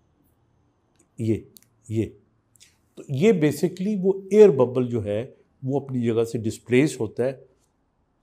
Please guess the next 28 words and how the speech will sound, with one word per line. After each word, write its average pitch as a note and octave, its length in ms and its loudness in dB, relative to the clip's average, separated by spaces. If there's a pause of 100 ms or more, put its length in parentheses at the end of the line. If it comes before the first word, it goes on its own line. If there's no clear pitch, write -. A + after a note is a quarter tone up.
(120)
और C3+ 100 -2
उसकी F#3 420 -2
वजह A2 240 -2
से A2 160 -12
आपको G#2 320 -12
ये G2+ 120 -8
आवाज़ें F2+ 400 -10
आती F2 320 -20
हैं। D#2+ 120 -20 (640)
तो - 140 -16
इसलिए D#3 440 0 (520)
पहली D#3+ 220 4
बात C3+ 320 0
तो C3 60 -2
ये A#2 220 0
है A#2+ 80 -2
कि B2+ 480 -4
ये A#2+ 200 2
कॉन्सेप्ट A2+ 560 -6
क्लियर G#2+ 240 -4
होना F#2 260 -8
चाहिए, D#2 400 -14 (720)
नंबर G#2+ 300 -4
वन। E2+ 200 -12 (1000)
नंबर E3+ 460 2
टू, F#2+ 240 -6 (1300)
अगर F#3 280 6
ये G3 240 2